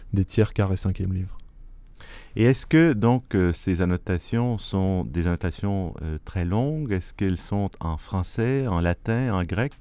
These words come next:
Speaker 2: De quelle manière est-ce qu'elles se présentent ?
Speaker 1: Alors contrairement à Montaigne, euh, Rabelais n'annote quasiment jamais, et même on pourrait dire jamais, euh, en français. Il annote toujours en latin et parfois en grec.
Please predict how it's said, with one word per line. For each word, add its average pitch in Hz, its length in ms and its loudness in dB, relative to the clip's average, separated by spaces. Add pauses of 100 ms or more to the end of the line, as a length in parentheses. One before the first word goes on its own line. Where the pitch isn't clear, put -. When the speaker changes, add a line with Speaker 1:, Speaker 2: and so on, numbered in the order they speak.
(100)
Speaker 2:
De 87 140 -4
quelle 113 180 0
manière 117 260 2
est-ce 101 140 -4
qu'elles 90 180 0
se - 180 -6
présentent ? 85 640 -2 (480)
Speaker 1:
Alors 101 180 0
contrairement 143 400 8
à 117 40 10
Montaigne, 127 540 6 (380)
euh, 101 200 4
Rabelais 131 520 6 (260)
n'annote 131 380 6
quasiment 143 520 6
jamais, 127 480 8 (160)
et - 120 -6
même 92 260 0 (140)
on 90 100 -6 (100)
pourrait 104 220 4
dire 98 200 0
jamais, 117 440 10 (440)
euh, 98 180 0
en 120 80 2
français. - 420 0 (500)
Il 123 140 8
annote 113 400 6 (180)
toujours 143 680 6 (200)
en 147 100 8
latin 139 440 8 (440)
et 117 80 6
parfois 165 580 4
en 127 140 6
grec. 98 420 2